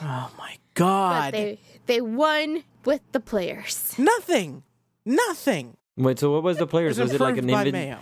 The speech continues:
Speaker 3: was it, like, an invitational tournament or something that happened to represent both teams?
Speaker 2: So the, this is all yesterday. The entire day, uh, all day yesterday, if you were Team Ketchup, Team Mayo,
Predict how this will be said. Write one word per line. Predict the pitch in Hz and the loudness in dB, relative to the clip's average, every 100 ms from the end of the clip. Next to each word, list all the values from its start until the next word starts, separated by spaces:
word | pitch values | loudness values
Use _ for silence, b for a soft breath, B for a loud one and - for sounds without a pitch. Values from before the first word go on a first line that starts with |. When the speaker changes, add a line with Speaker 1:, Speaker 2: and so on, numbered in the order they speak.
| - | -6
Speaker 3:
was | - 127 | -2 2
it, | 143 | 2
like, | 139 135 | 2 0
an | 127 | -2
invitational | 131 127 123 123 131 127 123 110 | 0 -2 -2 -2 0 2 0 0
tournament | 117 143 180 170 | 0 0 -2 -4
or | |
something | 160 175 170 185 185 - _ | -2 -2 -2 -2 -4 -12 _
that | 143 139 | -2 0
happened | 143 147 165 160 | 0 0 0 -2
to | 143 | -2
represent | 123 123 120 127 113 | 0 2 2 0 2
both | 120 120 | 0 0
teams? | - 131 170 202 - _ - | -2 -2 -2 -8 -14 _ -6
Speaker 2:
So | 330 | -4
the, | 311 302 277 | -2 -2 -4
this | 240 311 | -4 -2
is | 294 | 0
all | 269 247 | -2 0
yesterday. | 208 214 220 202 180 185 | -2 -4 -4 -2 -2 -4
The | 208 226 | -4 -4
entire | 220 262 247 | -2 -2 -2
day, | 220 208 202 196 214 - 220 | -2 -2 -2 -4 -6 -12 -6
uh, | 196 190 | -4 0
all | 214 | 0
day | 220 | 0
yesterday, | 202 196 208 196 190 | -2 -4 -4 -2 -2
if | 185 | -2
you | 214 | -2
were | 202 | -4
Team | 202 - 233 226 220 | -4 -2 -2 -2 -6
Ketchup, | 220 208 202 196 | -6 -2 -2 -4
Team | - 214 196 | -4 -2 -2
Mayo, | 185 185 180 | -2 -2 -4